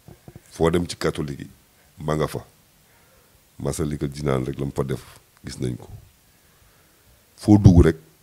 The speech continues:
ma nga fa. Donc, volet social bi,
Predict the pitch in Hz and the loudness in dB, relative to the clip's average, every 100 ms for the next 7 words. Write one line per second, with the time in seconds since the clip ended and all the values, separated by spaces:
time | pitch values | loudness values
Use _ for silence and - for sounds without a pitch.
0 | - 76 67 - - _ _ _ _ _ | -4 -4 -2 -8 -10 _ _ _ _ _
1 | _ _ _ _ _ _ - 69 76 90 | _ _ _ _ _ _ -6 -4 -2 4
2 | 98 101 - 107 80 64 60 | 4 4 0 -2 0 0 -4